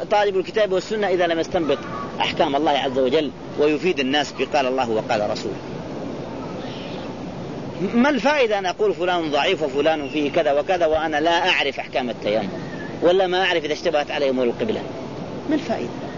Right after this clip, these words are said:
وأيضًا ما الفائدة أن أقول يعني، آه، أيضًا أحكامًا وأنا لا أعرف دليلها، وخاصة إذا كنت منسوبًا للعلم وأهل العلم؟ فكلها لها غاية.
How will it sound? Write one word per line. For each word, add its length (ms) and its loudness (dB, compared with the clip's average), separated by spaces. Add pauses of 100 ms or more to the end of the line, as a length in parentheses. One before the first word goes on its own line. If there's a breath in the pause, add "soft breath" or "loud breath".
(1000 loud breath)
وأيضًا 260 4
ما 140 0
الفائدة 400 2
أن 100 0
أقول 360 0
يعني، 440 2
آه، 180 2 (300)
أيضًا 300 2
أحكامًا 420 0
وأنا 280 2
لا 280 2
أعرف 260 0
دليلها، 380 2
وخاصة 300 -2
إذا 120 2
كنت 260 0 (460)
منسوبًا 360 2
للعلم 380 2
وأهل 220 0
العلم؟ 240 0 (2000)
فكلها 460 2
لها 220 -2
غاية. 240 -2